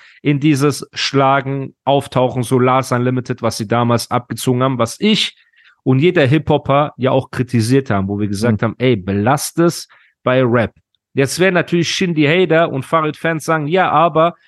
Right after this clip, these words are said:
Speaker 1: Shindy hat auch gerappt, ey, wenn ich vor dir stehe, werde ich dir das ins Gesicht sagen und sag mir das mal vor mir und bla bla bla.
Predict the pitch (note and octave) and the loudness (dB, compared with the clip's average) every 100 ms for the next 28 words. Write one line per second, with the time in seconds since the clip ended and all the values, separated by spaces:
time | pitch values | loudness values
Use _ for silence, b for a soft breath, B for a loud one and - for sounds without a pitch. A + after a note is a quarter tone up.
0 | b b - - E3+ D#3 D3+ D3 C#3 - | b b -4 -2 0 0 0 0 -2 0
1 | B2+ C#3 C#3 - - C3+ C3 A#2 A#2+ - | 2 2 0 -6 -4 0 0 0 -4 -4
2 | - C3 B2 A#2+ - B2 A2+ A2+ G#2 G#2 | 0 0 2 -2 0 0 2 0 -2 -2
3 | A2 G#2 G#2+ - G2+ A#2+ - A2+ A2+ A2 | -2 -2 -6 -4 -4 -4 0 0 2 0
4 | G#2 G2+ A#2 A2 G#2 G#2 - G2+ G2+ - | 0 0 0 0 -4 -4 -2 0 0 0
5 | A2 A2+ A2+ A2 G#2 G#2 G2+ A2+ A2+ A2 | 0 0 2 0 0 -2 0 0 2 0
6 | B2 C3+ | 2 0